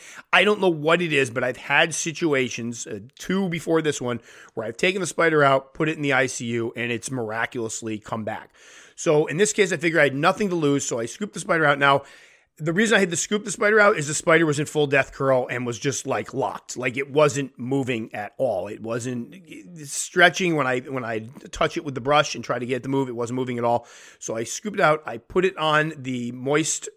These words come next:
paper towel, and I'm not sure, but it looked almost like it had pressed itself down and might have been drinking. I don't know, though. It might have just been sitting on the paper towel. I don't know what the deal was, but I put it on the paper towel.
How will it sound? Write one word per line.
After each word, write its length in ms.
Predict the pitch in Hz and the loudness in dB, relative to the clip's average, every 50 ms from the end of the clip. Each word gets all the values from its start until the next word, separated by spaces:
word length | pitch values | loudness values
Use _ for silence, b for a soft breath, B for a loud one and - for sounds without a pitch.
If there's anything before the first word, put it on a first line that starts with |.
| - | -4
paper 240 | - 147 135 135 156 | 0 0 0 0 -2
towel, 400 | - 139 120 113 110 104 107 - B B B B B B B B B B | -4 -2 0 0 0 0 0 -2 B B B B B B B B B B
and 200 | - 151 151 156 | 2 4 4 6
I'm 260 | 147 139 139 135 139 | 4 4 2 0 2
not 300 | 143 151 180 202 226 - | 4 6 6 6 4 2
sure, 500 | 208 - - - 170 147 123 113 147 165 _ _ - | -2 -4 -2 0 0 0 0 0 -4 -8 _ _ -16
but 260 | 131 117 117 143 139 | -10 -2 0 2 2
it 160 | 139 143 139 - | 2 0 -2 -6
looked 400 | 135 147 156 175 208 208 214 - | -8 -2 4 4 4 4 4 0
almost 500 | - 170 180 190 185 185 175 147 - 156 | 2 4 4 4 4 2 -2 -2 -4 -2
like 360 | 147 143 143 143 - - - - | 2 4 4 4 2 -4 -8 -4
it 160 | 139 135 127 | -4 -2 -2
had 200 | 127 123 113 - | -2 -6 -6 -12
pressed 560 | - - - 151 175 165 - - - - - | -14 -6 0 0 0 0 0 -6 -8 -8 -6
itself 720 | - 151 139 - - - - - - - 151 143 139 - | -6 -6 -6 -6 -10 -12 -10 -6 0 2 2 2 2 0
down 340 | - 131 123 120 120 120 117 - | -2 -2 0 0 0 -2 -2 -4
and 120 | 123 117 113 | -8 -8 -6
might 280 | 110 107 117 120 127 | -6 -4 -2 -2 -2
have 100 | 131 117 | -2 -2
been 80 | 117 123 | -4 -6
drinking. 380 | 110 107 113 107 98 - 90 82 | -6 -6 -6 -8 -8 -10 -14 -10
I 140 | - 123 139 | -4 -4 0
don't 180 | 139 143 147 151 | 0 0 0 0
know, 140 | 139 117 98 | -2 -4 -4
though. 200 | 80 76 76 95 | -8 -12 -10 -8
It 100 | 113 120 | -4 0
might 180 | 127 127 135 | 2 2 2
have 120 | 139 131 120 | 2 2 -2
just 180 | 139 135 - | -6 -6 -4
been 140 | 147 143 127 | -4 -6 -6
sitting 280 | - - 147 135 135 131 | -4 -2 -2 0 0 0
on 100 | 127 123 | -2 -4
the 60 | 123 | -2
paper 240 | 117 127 120 120 113 | -2 -4 -4 -4 -2
towel. 300 | - 151 143 143 143 B B B B B B B B _ - - | 0 2 2 2 2 B B B B B B B B _ -6 -2
I 80 | 135 | 2
don't 160 | 139 135 139 | 2 2 2
know 80 | 135 123 | 0 -2
what 220 | 123 120 120 117 | 0 -2 -2 -4
the 80 | - 117 | -6 -8
deal 200 | 110 113 107 107 | -6 -4 -4 -2
was, 260 | 101 101 95 95 98 | -4 -4 -8 -10 -12
but 200 | 107 110 101 - - | -12 -14 -14 -12 -12
I 80 | 113 110 | -12 -10
put 200 | - - 175 180 | -6 -2 2 4
it 40 | 185 | 4
on 100 | 175 175 | 4 4
the 80 | 170 | 2
paper 220 | 147 160 156 143 139 | 2 2 2 2 2
towel. 420 | - 135 127 131 131 131 123 - | 2 4 4 6 6 4 2 0